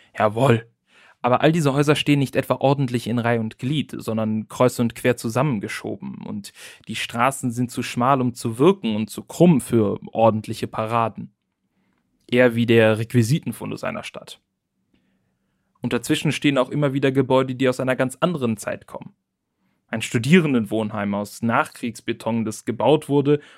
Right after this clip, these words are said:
als die einzigen Bedingungen an ein Gebäude darin bestanden, Wasser und Kälte draußen zu halten und bestenfalls nicht von selber zusammenzufallen.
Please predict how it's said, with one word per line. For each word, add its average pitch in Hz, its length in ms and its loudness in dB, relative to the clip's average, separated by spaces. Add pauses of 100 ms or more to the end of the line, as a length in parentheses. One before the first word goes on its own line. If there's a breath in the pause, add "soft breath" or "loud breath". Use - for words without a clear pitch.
(120)
als - 240 -6
die - 100 -6
einzigen 131 480 -2
Bedingungen 143 600 2
an 131 100 -2
ein 127 140 0
Gebäude 123 400 2
darin 123 340 2
bestanden, 131 540 -2
Wasser 123 260 0
und 120 180 -2
Kälte 127 280 2
draußen 135 420 2
zu 139 180 0
halten 139 380 2
und 120 320 -4
bestenfalls 127 580 -2
nicht 127 140 -2
von 120 140 0
selber 127 200 4
zusammenzufallen. 120 840 -2